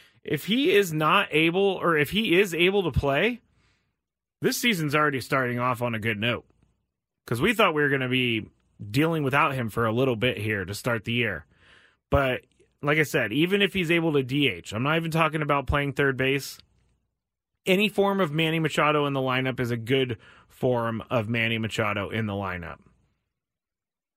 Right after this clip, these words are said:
Prolific says on the chat,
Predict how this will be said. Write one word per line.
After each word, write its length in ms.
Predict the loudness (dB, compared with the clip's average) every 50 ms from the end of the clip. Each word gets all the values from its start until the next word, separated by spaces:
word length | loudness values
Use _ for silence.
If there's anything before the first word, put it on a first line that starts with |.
| _ _ _ _ _ _ _ _ _ _ _ _ _ _ _ _ _ _ _ _
Prolific 520 | 2 4 4 4 4 2 2 2 0 -2 0
says 280 | 2 2 2 2 2
on 100 | 0 0
the 60 | -2 -2
chat, 340 | 0 2 2 2 2 0